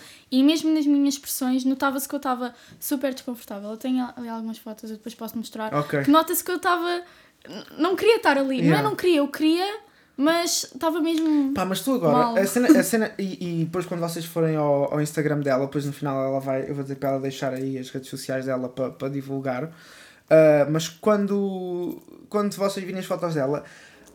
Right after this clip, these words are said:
Speaker 2: há uma coisa que é muito, epá, que é, é mesmo,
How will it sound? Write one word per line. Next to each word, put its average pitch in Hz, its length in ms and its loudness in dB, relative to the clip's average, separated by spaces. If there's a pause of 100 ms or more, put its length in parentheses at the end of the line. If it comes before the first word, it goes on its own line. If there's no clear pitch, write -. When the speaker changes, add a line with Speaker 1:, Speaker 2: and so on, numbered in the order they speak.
(100)
Speaker 2:
há 165 100 2
uma 214 140 2
coisa 220 260 -2
que 226 140 0
é - 20 2
muito, 220 300 0
epá, 170 260 -4
que - 180 -10
é, 185 380 -4 (560)
é 180 60 -2
mesmo, 190 1600 -4